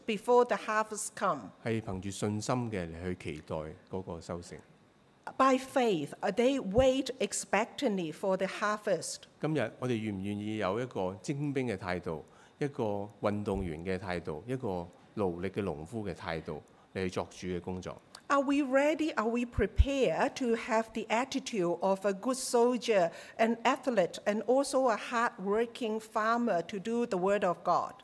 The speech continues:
Speaker 2: 咁究竟我哋傳嘅時候，我哋傳啲乜嘢呢？
Speaker 1: And when we, when we preach, when we tell, what are we going to preach?
Speaker 2: 跟住保羅就話，
Speaker 1: And Paul said,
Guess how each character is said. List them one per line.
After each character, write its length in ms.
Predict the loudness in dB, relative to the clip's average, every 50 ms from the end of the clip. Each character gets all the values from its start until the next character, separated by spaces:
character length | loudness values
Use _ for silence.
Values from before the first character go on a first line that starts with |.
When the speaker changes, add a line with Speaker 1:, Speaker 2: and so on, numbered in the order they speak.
| -20 -20 -20 -20 -20 -20 _ -2
Speaker 2:
咁 140 | 0 2 2
究 120 | 2 2
竟 120 | 2 2 2
我 80 | 2 2
哋 120 | 0 0
傳 200 | 0 -2 -6 -6 -6 -4
嘅 100 | -4 -6
時 120 | -4 -4 -4
候， 100 | -2 -2
我 120 | 0 -2
哋 40 | -2
傳 200 | -4 -4 -6 -6
啲 160 | -6 -6 -4
乜 120 | -6 -6 -6
嘢 180 | -6 -8 -8
呢？ 100 | -10 -12 -14 -18 -20 _ -20 -20 -16 -14 -14 -14 -14 -14 -4
Speaker 1:
And 240 | -2 0 0 0 0
when 220 | 0 0 0 0 0
we, 320 | -2 -2 -2 -2 -4 -4 -6 -4 0
when 220 | 2 2 2 2
we 160 | 0 0 -4
preach, 520 | -6 -8 -8 -4 -2 -2 -2 -4 -6 -10 -8 -2
when 220 | -2 0 0 0
we 140 | -2 -4 -4
tell, 640 | -6 -6 -4 -2 0 0 0 0 -2 -2 -2 -4 -2
what 220 | -2 -2 -2 -2 -4
are 200 | -6 -4 -4 -4
we 160 | -4 -4 -4
going 380 | -4 -2 -2 0 0 -2 -2 -4
to 140 | -6 -8 -12
preach? 180 | -4 -4 -2 0
Speaker 2:
跟 100 | 2 0
住 80 | 0 0 0
保 60 | 2 2
羅 160 | 2 2 0
就 200 | -2 -4 -4 -2
話， 260 | -2 -4 -4 -6 -10 -14 -6 -2
Speaker 1:
And 220 | -2 0 0 -2 -4 -2
Paul 240 | -2 -2 0 0 -2
said, 360 | -4 -6 -6 -8 -8 -8 -10